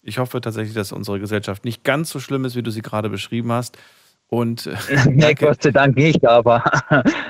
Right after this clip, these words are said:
Speaker 2: aber es sind halt so Beispiele halt.
Speaker 1: Das sind diese, diese Fälle, die, die einen dann tatsächlich, äh, ja, schockieren einfach.
Speaker 2: Ja, schockieren, ja, klar.
Speaker 1: Ja.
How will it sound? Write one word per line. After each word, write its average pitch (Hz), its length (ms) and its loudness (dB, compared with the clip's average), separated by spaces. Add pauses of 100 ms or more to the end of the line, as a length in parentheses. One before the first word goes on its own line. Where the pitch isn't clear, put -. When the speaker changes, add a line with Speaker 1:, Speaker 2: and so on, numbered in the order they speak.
Speaker 2:
aber 127 300 4
es 131 100 2
sind 151 180 4
halt 143 220 4
so 147 220 4
Beispiele 120 680 4
halt. 117 220 4
Speaker 1:
Das 123 120 -6
sind 127 140 -4
diese, 117 440 -2
diese 110 220 -6
Fälle, 123 360 0
die, 110 300 -4
die 104 320 -8
einen 101 220 -6
dann 95 180 -6
tatsächlich, 90 600 -12
äh, - 200 -14
ja, 87 240 -8 (380)
schockieren - 480 -12 (100)
einfach. - 280 -14
Speaker 2:
Ja, 120 200 4
schockieren, 165 440 2
ja, 156 280 4
klar. 160 200 4
Speaker 1:
Ja. - 200 -10